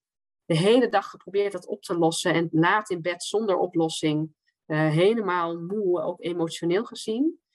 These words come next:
Eh, maar uiteindelijk de volgende dag, eh, regelde het zichzelf gewoon.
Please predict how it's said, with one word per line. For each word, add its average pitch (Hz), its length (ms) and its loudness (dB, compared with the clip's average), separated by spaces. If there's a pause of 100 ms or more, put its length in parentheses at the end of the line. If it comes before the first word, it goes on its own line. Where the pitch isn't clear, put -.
(380)
Eh, 175 300 -6
maar 175 220 0
uiteindelijk 214 640 -6
de 165 60 -20
volgende 170 500 -6
dag, 165 380 0 (340)
eh, 165 160 -10 (240)
regelde 202 640 2
het 165 180 -2
zichzelf 139 560 -2
gewoon. - 500 -6